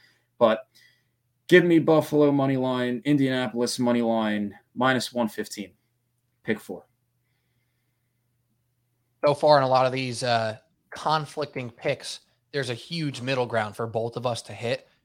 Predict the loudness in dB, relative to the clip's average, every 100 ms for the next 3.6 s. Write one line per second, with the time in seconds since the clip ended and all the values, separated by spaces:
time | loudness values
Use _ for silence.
0 | _ -12 -8 -2 0 0 0 -2 0 0
1 | 0 -4 0 0 2 2 2 -2 -4 -2
2 | 0 0 0 -2 -2 -6 -4 -4 -2 0
3 | 0 -2 -2 -2 -2